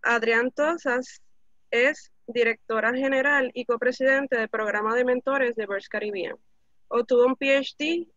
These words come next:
es licenciada en Ecología de la Universidad de Puerto Rico de Recinto de Río Piedra en el dos mil dos. Como tema de su tesis, estudió la biología de la reproducción,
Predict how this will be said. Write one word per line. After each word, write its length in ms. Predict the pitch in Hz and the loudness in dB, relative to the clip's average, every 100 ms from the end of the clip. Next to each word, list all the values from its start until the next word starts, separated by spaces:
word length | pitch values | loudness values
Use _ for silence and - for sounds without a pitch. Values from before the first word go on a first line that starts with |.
| _ | _
es 140 | 226 233 | -6 -4
licenciada 560 | 254 269 262 277 285 | -2 -4 0 0 2
en 60 | 262 | 0
Ecología 520 | 240 233 240 247 254 | 0 -2 2 2 4
de 80 | 254 | 2
la 80 | 233 | 2
Universidad 480 | 226 214 220 214 | 0 -2 -2 -2
de 80 | 208 | -2
Puerto 320 | 220 240 - | -4 -4 -2
Rico 240 | 269 294 269 | -4 -2 -2
de 100 | 233 | -2
Recinto 420 | 220 - 214 226 | -4 -6 -6 -4
de 80 | 247 | -2
Río 180 | 262 247 | -2 -2
Piedra 400 | 285 294 254 226 | -2 -2 -2 -4
en 140 | 214 208 | -6 -6
el 120 | 202 | -8
dos 140 | 202 | -8
mil 200 | 208 202 | -8 -6
dos. 240 | 170 165 - _ _ - _ _ _ _ _ - | -8 -10 -14 _ _ -20 _ _ _ _ _ -8
Como 260 | 220 226 | -4 -2
tema 220 | 226 226 | 0 2
de 120 | 240 262 | 2 0
su 160 | 285 | -2
tesis, 440 | 285 294 240 220 - | -2 -2 -4 -8 -8
estudió 420 | 233 233 226 240 | -6 -2 2 4
la 100 | 269 | 4
biología 460 | 247 226 214 220 208 | 2 0 0 -2 0
de 80 | 233 | 0
la 140 | 240 | 0
reproducción, 760 | 254 247 247 254 - 269 240 | 0 0 2 2 0 0 0